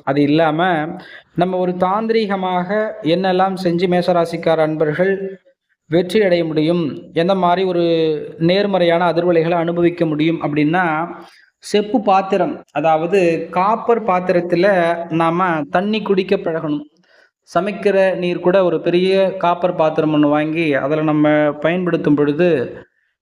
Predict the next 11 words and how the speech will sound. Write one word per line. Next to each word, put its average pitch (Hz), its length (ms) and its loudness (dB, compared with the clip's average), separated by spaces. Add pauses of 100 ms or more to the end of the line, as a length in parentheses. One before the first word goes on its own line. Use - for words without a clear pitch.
முருகப்பெருமானுடைய 180 880 2
அருள் 180 280 0
சூச்சகமாக 175 720 0
கிடைக்கிறது. 160 580 0 (560)
செப்பு 202 360 0
பாத்திரம் 190 600 0
திங்கட்கிழமை 185 720 0
நன்னாளில் 170 680 0
அல்லது 156 380 0 (360)
சஷ்டி 185 480 -2 (120)
திதியில 175 440 2